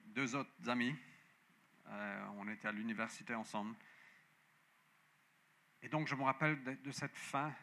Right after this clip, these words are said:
et de cette soif que j'avais. Et je me rappelle un soir, je suis parti marcher pour prier parce que avec mes colocataires, ils n'étaient pas chrétiens, ils ne comprenaient pas. Euh, et je suis parti marcher, prier, je me suis assis sur un banc, je me suis mis à pleurer. J'ai dit, « Jésus, j'ai, j'ai envie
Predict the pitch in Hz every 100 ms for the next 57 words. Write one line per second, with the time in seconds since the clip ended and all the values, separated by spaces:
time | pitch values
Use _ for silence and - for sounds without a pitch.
0 | - 117 120 127 - - - 131 - -
1 | 113 110 104 90 - - - - 113 117
2 | 131 131 120 127 123 - - 117 - 120
3 | 123 - 131 123 - 120 117 127 - -
4 | - 98 98 - - 113 110 - - -
5 | - 113 117 131 120 123 120 131 123 113
6 | 113 123 131 - 123 - 117 113 104 123
7 | 143 123 110 104 - - - - - -
8 | _ _ _ _ 120 113 110 107 104 -
9 | _ _ _ - 151 - 113 110 127 135
10 | 127 143 131 135 143 135 - 131 139 127
11 | 117 - 120 117 - 147 123 123 123 127
12 | 113 117 - 123 117 - 127 117 113 104
13 | 110 - 120 120 127 - 107 - - 117
14 | 110 - 127 117